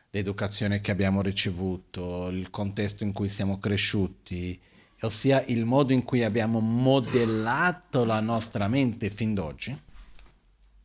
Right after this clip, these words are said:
Ok? Quindi le abitudini che noi ci siamo già creati, questa è una parte che ci influenza, insieme con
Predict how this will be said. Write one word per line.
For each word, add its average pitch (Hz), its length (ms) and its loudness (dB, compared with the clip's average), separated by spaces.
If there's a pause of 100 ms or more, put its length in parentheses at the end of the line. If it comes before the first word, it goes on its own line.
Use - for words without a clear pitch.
(420)
Ok? 95 300 -10 (580)
Quindi 117 240 2
le 110 140 6
abitudini 110 720 4
che 104 160 -2
noi 113 340 2
ci - 120 -8
siamo 98 280 -2
già 95 220 -4
creati, 92 580 -6 (640)
questa 127 300 0
è - 20 2
una 131 300 4
parte 95 400 0
che 90 160 -6
ci - 120 -4
influenza, 90 640 -6 (880)
insieme 170 760 4
con 170 420 2